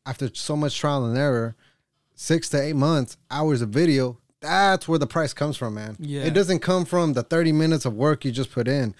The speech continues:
Speaker 1: It comes from the, the trials and tribulations and the ups and downs. And, like, now that I can do you a fine-ass job in thirty minutes to an hour,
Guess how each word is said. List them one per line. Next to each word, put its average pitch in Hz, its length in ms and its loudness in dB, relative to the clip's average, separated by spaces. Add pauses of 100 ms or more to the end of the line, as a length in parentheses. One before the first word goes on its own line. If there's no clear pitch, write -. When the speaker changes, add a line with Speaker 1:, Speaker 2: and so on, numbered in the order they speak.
(260)
Speaker 1:
It 135 160 -6
comes 156 260 0
from 156 320 -2 (420)
the, 120 760 -4 (160)
the 117 80 -14
trials 156 240 -2
and 151 100 0
tribulations 143 680 -2 (440)
and 123 640 -6
the - 140 -6
ups - 180 -6
and 151 120 0
downs. 135 420 0 (120)
And, 131 160 -4
like, 117 220 -8
now 160 280 2
that 196 100 4
I 185 40 2
can 175 160 0
do 165 60 4
you 175 200 2
a - 40 0
fine-ass 175 440 0
job 175 240 2
in 117 100 -2
thirty 170 220 2
minutes 170 240 0
to 151 100 -2
an 139 100 -2
hour, 180 340 0